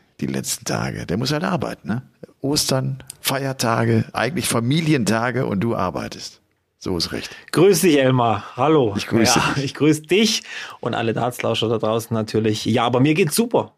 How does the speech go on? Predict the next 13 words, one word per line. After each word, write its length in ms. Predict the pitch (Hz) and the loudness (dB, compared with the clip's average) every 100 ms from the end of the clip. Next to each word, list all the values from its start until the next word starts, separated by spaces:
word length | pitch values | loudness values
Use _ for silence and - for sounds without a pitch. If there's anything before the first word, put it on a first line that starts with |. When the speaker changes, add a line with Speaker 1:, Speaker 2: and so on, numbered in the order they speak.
| - | -6
Speaker 2:
Mir 100 | 123 | 0
geht's 220 | 147 147 | 0 2
richtig 300 | 165 190 151 | 0 0 -4
gut. 280 | - 208 262 | -2 -2 0
Ich 140 | 156 | -2
bin 340 | - 151 151 139 | 0 0 2 2
hochmotiviert. 920 | 151 202 196 180 151 139 175 202 - | 4 2 2 0 0 0 0 0 -4
Äh, 60 | - | -6
hat 360 | 143 139 127 | -2 0 0
Spaß 300 | - 151 160 | -2 -2 -2
gemacht 320 | - 156 147 147 | -2 -2 -2 -2
jetzt 180 | 151 | -2
auch. 300 | 139 143 143 | 0 -2 -2